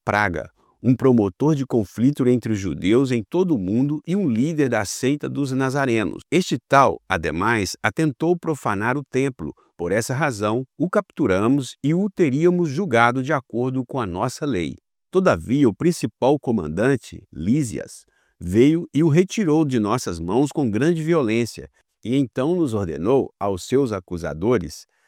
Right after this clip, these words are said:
que viéssemos diante de você. Agora, ao questioná-lo você mesmo sobre essas coisas, será capaz de entender o que estamos acusando." E os judeus também se uniram, dizendo que essas coisas eram assim.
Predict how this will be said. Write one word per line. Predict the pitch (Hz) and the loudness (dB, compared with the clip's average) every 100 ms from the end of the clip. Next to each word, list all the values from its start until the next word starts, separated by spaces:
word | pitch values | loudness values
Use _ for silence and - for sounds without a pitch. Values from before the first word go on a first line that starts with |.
| _ - | _ -6
que | 214 | -4
viéssemos | 196 147 156 - 156 131 | 0 0 0 -2 -4 0
diante | 131 120 151 131 | 2 2 2 -2
de | 139 | -6
você. | 156 175 - 90 87 _ _ _ _ _ | -6 -6 -4 -6 -6 _ _ _ _ _
Agora, | 95 87 95 135 110 85 85 | -4 0 6 6 6 2 -2
ao | 101 110 | -2 -2
questioná-lo | 110 - 87 87 127 147 | -2 -4 -4 0 2 2
você | 101 98 - 87 | 0 -2 -2 -2
mesmo | 90 143 123 90 | 2 2 2 -4
sobre | - 87 80 | -6 -4 -4
essas | 80 180 165 | -4 -4 -8
coisas, | - 117 131 139 147 - _ - | -6 0 0 0 -8 -16 _ -8
será | 226 208 | -4 -4
capaz | 196 202 - 156 135 | -4 -4 2 2 2
de | |
entender | 135 120 98 92 123 139 | 0 0 -2 0 0 0
o | 131 | -4
que | - 202 | -4 -4
estamos | 165 - 143 143 120 | -4 -4 -4 -2 -2
acusando." | 117 - 95 85 73 50 _ _ _ - | -4 -4 -4 -4 -8 -14 _ _ _ 2
E | 120 | 2
os | |
judeus | 87 73 80 107 | 2 0 2 0
também | - 170 151 127 131 | 0 -2 2 2 0
se | - 156 | -2 -2
uniram, | 120 101 110 113 | 0 2 2 2
dizendo | 110 104 95 104 110 | -2 -2 -2 -2 -2
que | 95 90 92 | -4 -2 0
essas | 131 - 139 | 0 -2 -8
coisas | - 101 104 104 98 | -4 0 0 0 -2
eram | 101 104 117 | -2 -2 -2
assim. | - - | -4 -6